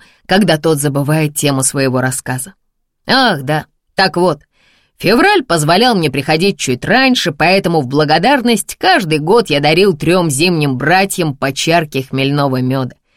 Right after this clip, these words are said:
Все знали об этой нашей привычке, которая за столетия стала традицией.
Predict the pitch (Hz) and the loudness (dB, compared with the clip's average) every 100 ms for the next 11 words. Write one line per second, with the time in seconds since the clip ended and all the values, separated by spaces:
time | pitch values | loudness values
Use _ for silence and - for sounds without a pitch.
0 | _ _ _ - - 285 285 226 254 262 | _ _ _ -4 0 2 2 2 2 2
1 | 254 170 196 226 214 151 156 190 202 190 | 2 2 2 2 2 0 -2 -2 0 0
2 | 147 143 - 139 180 175 170 170 147 147 | 0 -2 -4 -2 -2 0 2 2 0 -2
3 | 131 127 147 170 - 123 131 131 135 127 | -2 0 0 0 -2 -4 -4 -2 0 -2
4 | - 127 123 123 - - - | -2 -2 -2 -6 -8 -10 -12